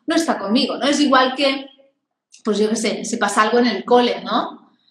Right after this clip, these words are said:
¿Qué puedo hacer? El niño, eh, ha tenido un conflicto en el cole. Bueno, tú no estabas, no puedes hacer nada. Quien tiene que hacer es el adulto que acompaña en el aula.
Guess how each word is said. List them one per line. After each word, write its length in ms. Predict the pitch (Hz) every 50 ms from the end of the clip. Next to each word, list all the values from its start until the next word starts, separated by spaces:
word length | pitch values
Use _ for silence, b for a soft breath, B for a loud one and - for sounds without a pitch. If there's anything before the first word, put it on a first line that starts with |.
| b b b b b b
¿Qué 120 | 339 359 370
puedo 320 | 403 427 427 415 403 370
hacer? 340 | 370 359 - 349 370 381 370 339 302 277
El 140 | 311 311 311
niño, 260 | 330 370 370 370 370 403 403 403 381 349 -
eh, 60 | 294 311 - 320
ha 60 | 320
tenido 280 | 330 359 370 381 370 359
un 60 | 349
conflicto 400 | 349 339 330 - 349 349 330 359
en 60 | 349
el 80 | 339 339
cole. 180 | 339 339 302 220
Bueno, 200 | 214 226 311 -
tú 100 | - 247
no 120 | 226 269 320
estabas, 720 | - - - - - 285 - 508 - - - - - -
no 220 | 220 240 262 247
puedes 440 | - 285 330 370 427 403 320 240 208
hacer 280 | 202 185 - - 190 165 - 180
nada. 400 | - 190 185 170 - - - b b b b b b b b - 240
Quien 180 | - 233 214 202
tiene 240 | - 220 214 214 220
que 80 | 220 240
hacer 260 | 233 226 285 320 403
es 120 | 392 -
el 100 | 240 208 196
adulto 380 | 185 190 214 233 226 - 285
que 100 | - 302
acompaña 600 | 247 - 226 214 214 - 190 190 208 247 269 254
en 80 | 226 208
el 140 | 196 190 202
aula. 420 | 240 269 262 233 196 185 - -